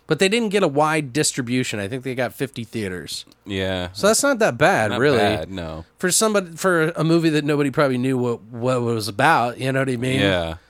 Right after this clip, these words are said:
Speaker 1: It got a lot, a lot of accolades at, like, Fantastic Fest, Toronto After Dark Film Festival.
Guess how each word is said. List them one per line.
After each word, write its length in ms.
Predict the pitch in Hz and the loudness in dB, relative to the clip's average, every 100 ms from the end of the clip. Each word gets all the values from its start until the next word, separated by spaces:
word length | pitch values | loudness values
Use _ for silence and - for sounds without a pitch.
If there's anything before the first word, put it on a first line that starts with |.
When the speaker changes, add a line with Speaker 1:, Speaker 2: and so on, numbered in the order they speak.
| _ | _
Speaker 1:
It 120 | 160 | -2
got 240 | - 180 151 | 2 2 4
a 40 | |
lot, 200 | 151 143 | 4 4
a 20 | |
lot 240 | 135 127 120 | 2 2 0
of 40 | |
accolades 640 | - 127 123 120 117 117 113 | -2 -2 0 0 0 -2 -4
at, 80 | 110 | -4
like, 200 | 104 - | -4 -4
Fantastic 800 | 113 101 92 156 147 - 127 - | -6 -6 -4 -2 0 -2 -8 -6
Fest, 500 | 143 135 131 - - | -2 0 0 -2 -6
Toronto 480 | 113 107 104 117 | -6 -6 -4 -4
After 280 | 104 101 104 | -4 -6 -10
Dark 380 | 90 120 123 117 | -6 -4 -4 -6
Film 360 | - 127 127 123 | -6 -4 -4 -2
Festival. 800 | 127 123 - 123 117 117 117 | -2 -2 -6 -6 -2 0 -2